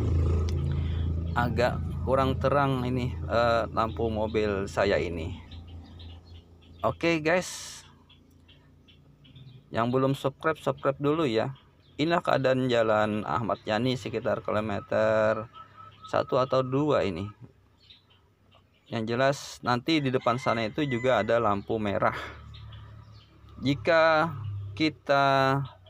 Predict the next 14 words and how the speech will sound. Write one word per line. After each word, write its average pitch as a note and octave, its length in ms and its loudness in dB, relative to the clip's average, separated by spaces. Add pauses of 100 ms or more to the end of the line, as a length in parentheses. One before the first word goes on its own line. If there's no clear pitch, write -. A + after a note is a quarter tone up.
(160)
terus C#3+ 640 0 (1040)
mau C3 320 2
ke A#2 400 2
jembatan A#2+ 800 0
atau A2 320 -2
ke - 160 -14
pasar A#2 640 0 (240)
Sudi C3+ 160 0
Mampir, A2 720 0 (480)
maka E3 240 -2
kita F#3 240 -2
ngambil E3+ 240 0
sebelah C3 240 -2
kanan A#2+ 560 -2